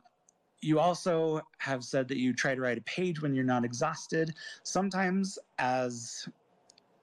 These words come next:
living beings <laughs> who have to, you know, work to survive, and there's family obligations and everything else in between,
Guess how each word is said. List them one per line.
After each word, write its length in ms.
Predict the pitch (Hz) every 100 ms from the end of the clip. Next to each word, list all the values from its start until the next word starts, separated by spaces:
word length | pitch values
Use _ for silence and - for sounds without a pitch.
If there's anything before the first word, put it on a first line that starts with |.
| -
living 560 | 127 139 147 147 143
beings 720 | 131 135 120 120 151 170 180 214
<laughs> 80 | -
who 140 | 147 143
have 340 | - 135 - -
to, 340 | 139 135 135 - - - - -
you 120 | 135
know, 340 | 127 117 117 - _ _ _ _ _ _ _ -
work 340 | 135 165 160
to 120 | - 151
survive, 680 | 151 139 131 127 123 120 -
and 480 | - 120 117 113 117 - - 277
there's 240 | 123 117
family 360 | - 156 147 143
obligations 920 | 139 135 135 131 - 131 127 120 - -
and 580 | 127 117 113 113 117 - _ - _ -
everything 400 | 170 156 151 151
else 240 | 139 135 139
in 100 | 127
between, 760 | 113 - 165 135 117 110 113